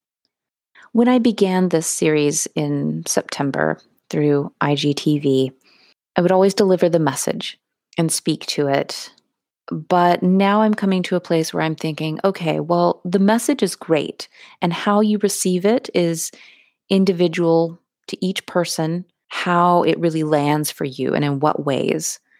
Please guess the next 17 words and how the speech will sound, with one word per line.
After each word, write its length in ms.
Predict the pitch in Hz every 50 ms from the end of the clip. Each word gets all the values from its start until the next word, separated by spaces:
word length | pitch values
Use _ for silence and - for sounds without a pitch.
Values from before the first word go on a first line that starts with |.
| _ _ _ _ _
And 300 | 165 156 151 147 147 - -
I 100 | 151 143
think 220 | - 156 147 -
that's 360 | - 139 - - - - -
important, 680 | - 175 160 - - 190 170 - - - - - -
that 340 | - 139 127 - - - - - _ _ _ -
it's, 400 | 139 - - - - - - - _ _ _
it's 160 | - 143 -
broad 480 | - _ - 170 170 160 160 165 170 175
enough 500 | 160 147 139 - - 143 - - - _ _ _ _ -
to 120 | - 175
land 340 | 165 165 156 151 151 151 147
differently 540 | 151 147 - 160 156 147 147 143 143 - _ _
in 160 | 151 151 - -
each 200 | 160 160 160 -
person 520 | - - 156 143 - - 143 135 131 131 139
and, 360 | - 135 131 131 - -